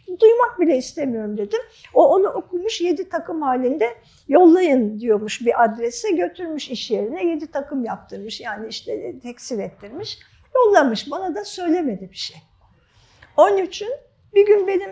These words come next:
e, İstanbul'dayım. O zaman böyle cep telefonlarımız falan yok. Şey makinelerimiz var, ha,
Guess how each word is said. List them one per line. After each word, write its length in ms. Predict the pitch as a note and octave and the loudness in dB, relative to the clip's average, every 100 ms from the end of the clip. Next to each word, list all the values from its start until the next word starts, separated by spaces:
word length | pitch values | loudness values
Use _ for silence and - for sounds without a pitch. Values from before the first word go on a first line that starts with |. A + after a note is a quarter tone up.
| F#4 | -6
e, 400 | - C4 C4 C4 C4 | 2 4 4 2 0
İstanbul'dayım. 840 | C#4 - F#4 F4+ D4+ C4+ C4+ D4+ A4+ - _ _ _ | -8 -4 -2 0 0 4 4 6 -2 -8 _ _ _
O 100 | C#4 | 2
zaman 440 | D#4 F4 F4 E4+ D#4 | 2 0 -2 -4 -6
böyle 280 | D#4+ E4 | -4 -4
cep 220 | B3+ E4 E4 | -4 -8 -6
telefonlarımız 800 | D#4+ D4 E4 D#4+ D#4+ E4 C#4+ - | -6 -6 -8 -10 -12 -12 -12 -8
falan 240 | E4 F4+ | -8 -2
yok. 360 | G4+ D#4+ C#4+ - | 0 0 -2 -8
Şey 220 | E4 E4 | -4 -2
makinelerimiz 920 | B3+ A#3+ A#3 A3 G#3+ G#3 A3 G#3 A3 | -2 -4 -6 -4 -4 -6 -10 -12 -8
var, 140 | G#3 | -8
ha, 200 | A3 A#3 | -8 -12